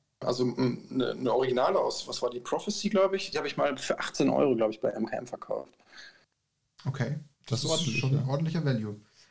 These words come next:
Speaker 2: Also ich hab zwei Rhystic Studies gezogen, ähm, das ist natürlich cool. Ähm, klar, wären die jetzt achtzehn wert, hätte ich mich jetzt mehr gefreut, aber trotz allem ist es natürlich immer noch ein guter Gegenwert dafür, dass es eine Common ist. Also muss man ja schon auch irgendwo
Speaker 1: Mhm.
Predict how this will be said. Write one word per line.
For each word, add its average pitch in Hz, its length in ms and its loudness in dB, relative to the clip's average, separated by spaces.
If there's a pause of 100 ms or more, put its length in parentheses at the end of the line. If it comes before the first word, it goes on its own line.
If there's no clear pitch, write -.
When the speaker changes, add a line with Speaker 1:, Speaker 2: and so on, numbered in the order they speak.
Speaker 2:
Also 135 80 2
ich 147 100 6
hab 196 80 2
zwei 151 240 2
Rhystic 170 280 0
Studies 170 320 0
gezogen, 180 520 -2
ähm, 143 400 2 (300)
das - 140 -20
ist - 80 -20
natürlich 131 320 -2
cool. 185 280 6
Ähm, 131 360 -8 (400)
klar, 120 280 2
wären 120 140 0
die 123 40 0
jetzt 120 140 -4
achtzehn 131 280 0
wert, 131 160 0
hätte 123 80 -4
ich - 80 -8
mich 113 80 -2
jetzt 113 180 -10
mehr 117 120 -2
gefreut, 139 300 -2
aber 117 300 -6 (480)
trotz 123 200 -6
allem 143 220 0
ist 131 100 -2
es - 40 -2
natürlich 127 300 0
immer 139 120 6
noch 143 120 4
ein 127 80 0
guter 143 220 -2
Gegenwert 127 360 0
dafür, 123 160 -4
dass - 80 -4
es 110 120 -6
eine - 100 -6
Common 123 320 0
ist. 104 200 -12
Also - 140 -20
muss 123 180 -18
man 117 80 -12
ja - 20 -8
schon 120 160 -6
auch 120 100 -8
irgendwo 113 300 -6
Speaker 1:
Mhm. 113 300 4